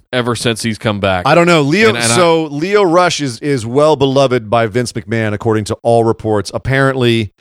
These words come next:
Speaker 2: uh, Vince loves him some Leo Rush. So, uh, he's gonna be kept around just for Leo Rush, if nothing else. And so he,
Speaker 1: Yeah.
Speaker 2: uh, he probably has plans for him, 'cause if you think about it,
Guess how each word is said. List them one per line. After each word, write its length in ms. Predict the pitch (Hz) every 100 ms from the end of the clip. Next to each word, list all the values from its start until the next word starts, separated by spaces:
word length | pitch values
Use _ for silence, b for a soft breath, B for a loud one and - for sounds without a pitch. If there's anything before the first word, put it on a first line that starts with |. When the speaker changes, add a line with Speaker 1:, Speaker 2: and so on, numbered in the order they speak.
| b b b _ 131
Speaker 2:
uh, 200 | 127 117
Vince 680 | 117 101 131 131 110 - - -
loves 580 | 123 123 135 135 120 104
him 260 | 123 117
some 260 | 117 120 113
Leo 240 | 113 110 104
Rush. 480 | 107 113 90 -
So, 400 | - 120 110 104 b b b b b -
uh, 80 | -
he's 240 | 139 160 143
gonna 120 | 170
be 80 | 151
kept 220 | 156 143
around 380 | 139 135 131 127 -
just 300 | 90 151 147
for 140 | 156
Leo 220 | 147 139 117
Rush, 380 | 131 151 104 -
if 140 | 143
nothing 320 | 131 123 110 135
else. 320 | 117 92 - b b b b _
And 100 | 151
so 140 | 143 165
he, 80 | 170
Speaker 1:
Yeah. 120 | 160
Speaker 2:
uh, 40 | 151
he 260 | 156 160 160 156 -
probably 380 | 143 175 196 175
has 180 | 151 139
plans 420 | - 151 151 143
for 120 | 151
him, 60 | 127
'cause 180 | 143 170
if 100 | 160
you 80 | 147
think 240 | 233 247
about 280 | 143 117 107
it, 120 | 110